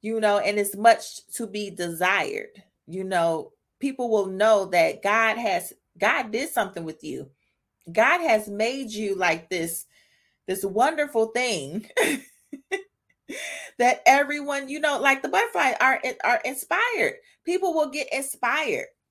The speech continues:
by you and want to seek the very God that you waited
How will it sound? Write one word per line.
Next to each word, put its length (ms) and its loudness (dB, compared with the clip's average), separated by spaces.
by 240 2
you 280 -4
and 180 -4
want 280 -6
to 100 -8
seek 360 -10
the 100 0
very 360 0
God 420 0
that 220 -8
you 100 -8
waited 440 -4